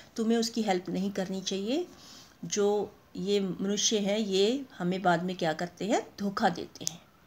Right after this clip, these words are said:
तो इसलिए उसने उसको सलाह दी, एडवाइस किया कि हेल्प मत करो। Now question number three, how did the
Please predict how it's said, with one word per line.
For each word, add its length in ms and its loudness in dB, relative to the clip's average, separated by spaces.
तो 60 -6
इसलिए 280 -4
उसने 340 -6
उसको 300 -6
सलाह 380 2
दी, 160 -2
एडवाइस 400 0
किया 260 -2
कि 240 -8
हेल्प 240 -6
मत 160 -4
करो। 240 -14
Now 180 0
question 280 2
number 320 -4
three, 320 0
how 200 8
did 180 4
the 160 10